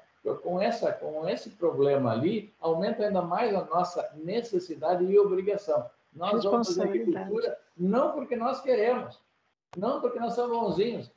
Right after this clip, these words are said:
Speaker 1: nós vamos fazer porque nós vamos ser forçados a fazer. Senão o mundo vai entrar num regime de insegurança alimentar.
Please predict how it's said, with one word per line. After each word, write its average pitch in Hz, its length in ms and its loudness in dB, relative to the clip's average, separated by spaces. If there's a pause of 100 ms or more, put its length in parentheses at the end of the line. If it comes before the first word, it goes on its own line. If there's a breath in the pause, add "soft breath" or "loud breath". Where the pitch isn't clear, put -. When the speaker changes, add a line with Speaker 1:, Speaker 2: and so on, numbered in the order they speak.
(140)
Speaker 1:
nós 190 280 0
vamos - 180 2
fazer 180 220 2
porque 214 180 -6
nós 196 120 -4
vamos 208 180 -4
ser 233 160 0
forçados 226 880 0
a 233 80 -6
fazer. 202 460 -4 (340)
Senão 214 480 -2
o 196 60 0
mundo 214 320 0
vai 185 300 0
entrar 175 380 -4
num 180 160 -4
regime 160 520 2
de 160 160 -6
insegurança 160 640 -4
alimentar. 160 580 -10